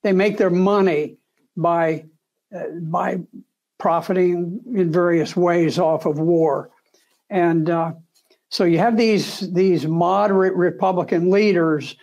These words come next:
who are all in for war. They wanna fight China and Russia and Iran and,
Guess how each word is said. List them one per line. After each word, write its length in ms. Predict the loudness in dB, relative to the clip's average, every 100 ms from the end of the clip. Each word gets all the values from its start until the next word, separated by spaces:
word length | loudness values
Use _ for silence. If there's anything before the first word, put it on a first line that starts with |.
| _ _ _
who 120 | 0
are 160 | 0 2
all 360 | 2 2 2 2
in 180 | 2 0
for 220 | 0 0
war. 300 | 2 2 2
They 180 | 2 2
wanna 400 | 2 2 0 -4
fight 600 | -14 _ 0 0 0 -6
China 720 | -6 -2 0 0 0 0 -2
and 220 | -4 -2
Russia 500 | 0 0 -2 -2 -2
and 140 | -2
Iran 840 | -2 0 0 0 0 2 2 0 -4
and, 180 | -6